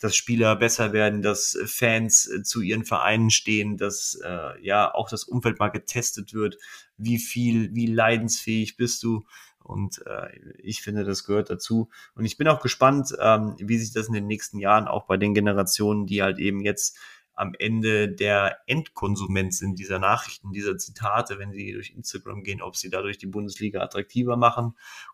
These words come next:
oder ob man am Ende vielleicht dann doch überlegen sollte, ob man zu allem und jedem und, äh, irgendwas aus der Luft greifen sollte oder ob man einfach mal sagt, „Pass auf, komm, ähm, Thuram macht ein geiles Spiel.“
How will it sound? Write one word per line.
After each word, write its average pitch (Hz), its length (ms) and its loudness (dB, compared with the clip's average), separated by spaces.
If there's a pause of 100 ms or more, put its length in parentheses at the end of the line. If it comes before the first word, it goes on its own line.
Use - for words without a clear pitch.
oder 104 280 0
ob - 120 -4
man 98 140 0
am 92 140 -2
Ende 98 240 -10
vielleicht 95 300 -6
dann 92 100 -8
doch 92 180 -8
überlegen 95 540 0
sollte, 92 420 0 (320)
ob - 140 -16
man 107 120 -4
zu 95 220 -12
allem 101 400 -2
und 92 160 -12
jedem 95 480 -2
und, 92 360 -10 (120)
äh, - 200 -20 (760)
irgendwas 104 480 -2
aus - 160 -8
der 95 100 -2
Luft 104 240 -6
greifen 92 340 -4
sollte 90 260 -4
oder - 100 -8
ob - 120 -10
man 78 120 -10
einfach 87 240 -8
mal 87 120 -10
sagt, - 220 -14
„Pass - 140 -16
auf, - 260 -8 (380)
komm, 92 260 -4 (180)
ähm, 90 360 -4 (480)
Thuram 98 300 -2
macht 98 200 -2
ein 101 60 -6
geiles 95 240 0
Spiel.“ 120 400 2